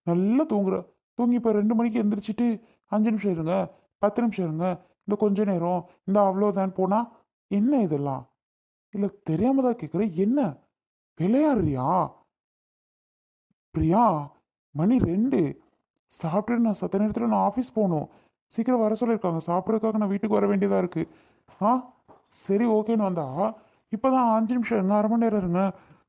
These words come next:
கொஞ்சம் வெயிட் பண்ணுங்க, வெயிட் பண்ணுங்கன்னு" எனக்கு என்னன்னு போறா?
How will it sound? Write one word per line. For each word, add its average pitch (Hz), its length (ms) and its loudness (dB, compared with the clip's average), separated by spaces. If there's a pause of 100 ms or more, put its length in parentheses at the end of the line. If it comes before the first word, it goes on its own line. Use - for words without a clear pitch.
(100)
கொஞ்சம் 226 240 4
வெயிட் 226 160 0
பண்ணுங்க, 214 260 0
வெயிட் 202 160 -6
பண்ணுங்கன்னு" 208 420 -6 (420)
எனக்கு 233 220 -2
என்னன்னு 233 280 0
போறா? 226 180 2